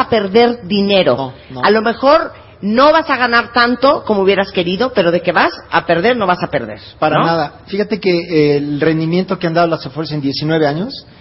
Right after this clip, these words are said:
Speaker 2: el promedio ha sido cinco puntos por arriba de la inflación.
Speaker 1: Claro.
Speaker 2: Es decir,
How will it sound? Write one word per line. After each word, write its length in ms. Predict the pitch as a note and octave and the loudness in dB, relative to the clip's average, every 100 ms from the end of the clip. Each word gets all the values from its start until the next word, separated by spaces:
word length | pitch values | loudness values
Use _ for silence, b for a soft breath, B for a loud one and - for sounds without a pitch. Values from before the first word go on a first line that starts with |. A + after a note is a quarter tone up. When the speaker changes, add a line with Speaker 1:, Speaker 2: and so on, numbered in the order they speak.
| B | B
Speaker 2:
el 140 | D#3 D3+ | -4 0
promedio 380 | E3 E3+ G3+ G#3+ | 0 0 0 0
ha 40 | |
sido 220 | - G3 | -2 -4
cinco 360 | F3+ - G3 F#3+ | -4 -6 -6 -6
puntos 340 | E3+ F3 F#3+ | -6 -4 -4
por 220 | F3 F3 E3 | -2 2 2
arriba 340 | E3+ F#3+ G#3+ | 2 2 2
de 80 | G3 | 2
la 60 | F#3 | -2
inflación. 480 | F3 F3+ E3+ F#3 F3 B B | -4 -6 -4 -8 -10 B B
Speaker 1:
Claro. 100 | C3+ | -8
Speaker 2:
Es 60 | F#3 | -6
decir, 300 | G3+ G3+ | -4 -4